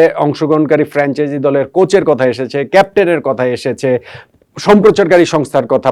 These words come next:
পর্যন্ত ওইখানটাতে এসেছে। তিন তিনটার ফ্র্যাঞ্চাইজির কথা তো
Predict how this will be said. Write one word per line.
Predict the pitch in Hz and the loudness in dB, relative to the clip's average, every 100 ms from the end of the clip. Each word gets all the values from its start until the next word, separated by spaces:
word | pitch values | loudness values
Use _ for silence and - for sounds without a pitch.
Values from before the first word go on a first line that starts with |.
| 123 | -2
পর্যন্ত | 123 98 127 110 127 123 - | -4 -2 -6 -4 0 -2 -2
ওইখানটাতে | 120 107 117 110 113 104 123 120 135 | -8 -8 -10 -6 -6 -6 -6 -6 -8
এসেছে। | - 131 190 214 214 170 151 - | -8 -6 0 2 2 0 -6 -2
তিন | 254 254 220 226 | 2 4 2 2
তিনটার | 185 180 175 151 - | 2 2 -2 -4 0
ফ্র্যাঞ্চাইজির | 147 147 151 135 - | 0 0 -4 -4 -4
কথা | 127 | -4
তো | 127 | -4